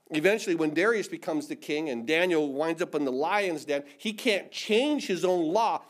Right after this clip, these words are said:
He's looking to say, "How can I change it?" But he had no authority. Nebuchadnezzar was an absolute sovereign.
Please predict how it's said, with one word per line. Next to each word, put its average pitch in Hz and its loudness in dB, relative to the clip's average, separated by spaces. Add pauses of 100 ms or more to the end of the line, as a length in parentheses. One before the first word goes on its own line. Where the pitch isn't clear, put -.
He's 190 -4
looking 247 2
to 196 0
say, 175 2
"How 208 0
can 240 0
I 285 2
change 170 0
it?" 175 -4
But 175 -4
he 170 0
had 156 -2
no 147 -2
authority. 175 -2 (920)
Nebuchadnezzar 190 0
was 135 -2
an 139 -6
absolute 185 -8
sovereign. 156 -6